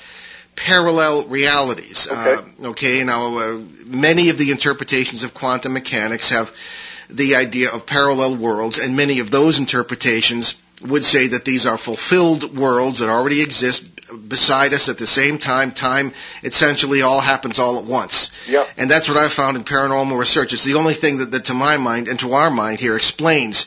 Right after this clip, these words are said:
Speaker 1: everything we see.
Speaker 2: Mm-hmm.
Speaker 1: So what you were having probably,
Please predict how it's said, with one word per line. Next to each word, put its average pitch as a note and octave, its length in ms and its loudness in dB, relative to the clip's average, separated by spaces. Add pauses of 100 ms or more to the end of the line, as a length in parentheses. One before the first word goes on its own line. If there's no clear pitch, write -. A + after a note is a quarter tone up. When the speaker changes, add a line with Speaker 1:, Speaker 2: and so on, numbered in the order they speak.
(140)
Speaker 1:
everything C3 400 -2
we G#2+ 140 -4
see. A#2 360 2 (280)
Speaker 2:
Mm-hmm. D3 260 -8 (160)
Speaker 1:
So E3 200 4
what F3 300 -2
you F#3+ 120 0
were F3+ 160 2
having E3+ 680 2 (640)
probably, E3 760 0